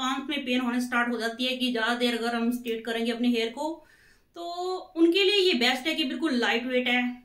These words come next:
कि कहीं आपने party function कहीं भी आपने जाना है तो जल्दी से आप इस तरह से स्ट्रेट look करो, that's it, आप ready हो। कहीं भी आपने जाना है यार। और इस तरह से wire मैंने लगा लिया है और बिल्कुल rotated मिलेगी आपको इस तरह से। तो काफ़ी लंबी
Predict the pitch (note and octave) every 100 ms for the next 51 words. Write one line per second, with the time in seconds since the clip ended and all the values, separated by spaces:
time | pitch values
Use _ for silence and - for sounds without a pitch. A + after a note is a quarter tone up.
0 | _ _ B3 B3 C4+ D4 B3+ B3+ C4 B3
1 | A#3 C4 B3+ B3 B3 B3 B3+ C#4 C4+ B3
2 | B3 A#3+ G#3 A3+ A#3+ B3 A#3+ G#3+ A3 B3+
3 | B3+ B3 A3+ G#3+ - _ _ _ _ -
4 | A#3+ B3+ B3 B3+ - A#3+ A#3 B3 B3 B3+
5 | F4 C4 - _ _ _ F#3 G#3 G3+ -
6 | A#3+ - G3 G#3 G#3 G3+ B3 B3+ D#4+ -
7 | _ _ _ B3 D4 C#4+ C4 A#3 A#3+ G3
8 | F3+ G3+ G3+ G3 A#3+ D4 D#4 C4 E4 D#4+
9 | D#4+ A#3 A#3+ B3+ C#4 C#4 C4 A3 A3 A#3+
10 | C#4 C#4+ - - C4 B3 B3 C#4 C#4+ B3+
11 | B3 - - _ _ A#3 B3 B3 A3+ A#3
12 | A#3 A3 A#3 A#3+ A3+ - D4 D#4+ E4 -
13 | A3+ A#3 B3+ B3+ D4 D4+ - _ - -
14 | _ _ - B3 B3+ B3 B3+ B3+ A3+ A#3
15 | A#3+ C4+ C4+ C4 C4